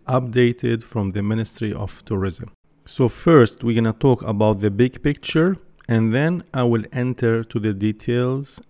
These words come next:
and the regulations and the conditions, and I divided them into five parts.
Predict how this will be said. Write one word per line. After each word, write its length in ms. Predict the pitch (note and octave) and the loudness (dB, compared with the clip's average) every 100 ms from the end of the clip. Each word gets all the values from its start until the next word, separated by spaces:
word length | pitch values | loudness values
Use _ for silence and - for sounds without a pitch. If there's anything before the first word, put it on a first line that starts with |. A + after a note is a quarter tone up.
| - | -8
and 520 | D#3 D3+ D3 D3 B2 - | -4 -2 -2 -4 -8 -12
the 140 | A2+ A2 | -2 0
regulations 1000 | G#2+ G#2 G2+ G#2+ A2+ - A2 G#2+ G#2 - _ | 2 0 0 0 0 -2 -4 -4 -6 -14 _
and 400 | C#3 C3+ C3+ C3 | -6 -4 -4 -4
the 100 | G#2+ | -4
conditions, 920 | A2 A2+ A2 G2+ A#2+ - D#3+ F3+ F3+ - | -4 -2 -2 0 -4 -2 -4 -2 -4 -10
and 260 | - C#3 B2+ | -4 -2 0
I 160 | A#2+ A#2 | 0 0
divided 560 | G#2+ G#2 B2 A#2 G#2+ | 0 0 0 0 -4
them 220 | A2+ A2 - | -2 -4 -4
into 300 | G#2+ G#2 G#2+ | -6 -4 -6
five 720 | - - A#2+ A#2+ A#2+ - - | -6 -2 0 0 -2 -6 -2
parts. 540 | A#2+ G2 F#2 - - | 0 0 -2 -12 -18